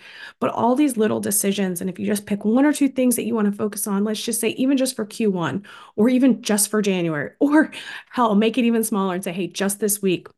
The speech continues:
I'm gonna track these things," you're gonna start to see this snowball effect. I'm gonna tell you, when I did this exercise in twenty twenty-one, and I was like, "Hey, here's my new definition of success. Here's how I need to start recreating my life." It opened my eyes to so many ways that I could improve in just small little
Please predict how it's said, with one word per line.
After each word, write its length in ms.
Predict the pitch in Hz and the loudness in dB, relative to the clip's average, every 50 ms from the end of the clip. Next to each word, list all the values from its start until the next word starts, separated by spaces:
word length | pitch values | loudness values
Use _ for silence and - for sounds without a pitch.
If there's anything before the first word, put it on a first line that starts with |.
| _ _ _ _ _ | _ _ _ _ _
I'm 80 | - 196 | 2 2
gonna 120 | 190 175 | 2 2
track 300 | 170 - 180 160 - - | 0 -2 -4 -6 -6 -6
these 180 | - 254 240 240 | -6 -6 -6 -4
things," 460 | - 285 294 294 320 294 277 - - _ - - - - - - _ | -2 0 2 2 2 2 0 -4 -8 _ -18 -20 -20 -20 -20 -8 _
you're 200 | 214 214 208 220 | 4 4 6 6
gonna 180 | 262 277 294 277 | 6 4 2 2
start 260 | - - 214 226 208 | 0 0 -2 -2 -2
to 100 | - 208 | -4 -4
see 200 | 202 - 202 196 | -2 0 0 0
this 180 | 175 175 170 - | 0 0 -2 -4
snowball 440 | - - 170 165 165 - - - 82 | -4 -2 -4 -4 -4 -4 -4 -6 -6
effect. 340 | - - 78 - - - | -6 -8 -10 -10 -8 -2
I'm 100 | - 202 | 0 2
gonna 140 | 208 226 240 | 2 2 2
tell 220 | 214 - - 220 220 | 0 0 2 4 4
you, 160 | 220 190 185 | 4 4 2
when 80 | 180 | 0
I 100 | 180 180 | -2 -2
did 140 | 185 208 208 | -2 0 0
this 160 | 196 208 202 | 0 -2 -2
exercise 460 | 214 208 202 - 214 208 208 214 208 214 | -4 -6 -6 -8 -8 -4 -2 -2 0 0
in 100 | 214 208 | 0 -2
twenty 260 | - - 190 196 202 | -2 0 0 2 2
twenty-one, 600 | 202 202 190 185 190 208 233 254 269 277 277 269 - - - - - - - - - | 0 0 0 0 0 2 2 4 4 4 2 2 -2 -8 -20 -20 -20 -20 -20 -12 -6
and 120 | - 196 | -2 0
I 40 | 196 | 0
was 120 | 190 180 - | 0 0 -2
like, 160 | 190 190 - | -4 -6 -4
"Hey, 180 | - 233 214 | 0 0 2
here's 260 | 208 196 208 233 247 254 | 2 2 2 0 0 2
my 120 | 240 202 | 2 4
new 160 | 202 208 214 | 4 4 2
definition 480 | 202 196 202 - 196 180 185 - - 170 | 2 -2 -2 -2 -4 -6 -6 -6 -8 -8
of 60 | 165 | -8
success. 420 | - - - - 220 208 208 208 - - _ _ | -8 -8 -6 -2 -2 0 0 -2 -4 -10 _ _
Here's 280 | _ - - 254 277 269 | _ 0 2 2 4 4
how 80 | - 269 | 4 4
I 80 | 247 | 4
need 160 | 233 208 202 | 6 4 4
to 80 | 196 208 | 2 2
start 240 | - - 190 - - | 0 -2 -2 -2 -2
recreating 420 | 196 196 202 - 214 202 196 185 | -4 -4 -4 -4 -2 -2 0 0
my 120 | 185 175 175 | 0 -2 -2
life." 260 | 170 165 214 - - - - - - - _ | -2 0 -2 -2 -4 -8 -20 -20 -20 -4 _
It 160 | 233 269 - | 0 0 2
opened 260 | - 311 330 - 359 339 | 0 0 0 2 4 4
my 140 | 302 - - | 4 2 0
eyes 320 | - 190 185 196 214 208 208 | 0 0 2 2 0 0 -2
to 140 | - 226 | -4 -4
so 340 | 220 - - - - 196 202 226 | -4 -2 -2 0 0 2 4 4
many 240 | 247 262 269 269 254 | 4 6 6 4 4
ways 320 | 208 190 180 196 202 202 | 4 2 0 0 -2 -2
that 140 | 202 196 - | -4 -6 -4
I 80 | - 202 | -4 -4
could 180 | 202 - 214 208 | -4 -2 -2 -2
improve 460 | 185 175 - - - 190 190 190 - | -2 -4 -4 -4 -2 0 0 0 -2
in 100 | - 180 | -4 -4
just 240 | 196 202 - - - | -2 -2 -2 -2 -2
small 500 | - 208 196 190 202 254 311 330 302 233 | 0 2 2 4 4 4 4 4 4 4
little 400 | 220 214 220 214 214 220 214 | 4 4 4 4 4 2 0